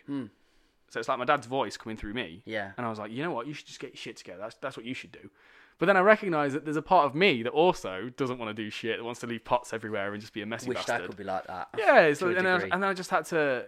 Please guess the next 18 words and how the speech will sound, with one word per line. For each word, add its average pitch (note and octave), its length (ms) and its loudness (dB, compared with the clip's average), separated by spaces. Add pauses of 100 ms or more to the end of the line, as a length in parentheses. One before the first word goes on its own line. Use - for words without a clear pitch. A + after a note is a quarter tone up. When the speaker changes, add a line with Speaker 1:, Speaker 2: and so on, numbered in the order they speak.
(100)
Speaker 2:
integrate C3+ 480 -2
the A#2 80 -2
part C3+ 240 4
of A2 100 -6
me G2 160 -8
that G2 100 -8
was A2+ 100 -10
still A#2+ 160 -6
just A2+ 180 -12
a A#2 60 -4
rebellious A2 500 -4
little F#2+ 140 -12
shit. - 420 -10 (220)
Speaker 1:
Mm. G#3 800 2
Speaker 2:
<laughs> F#3 60 0
As D#3 60 -6
a E3+ 60 4
teenager, C3 600 -2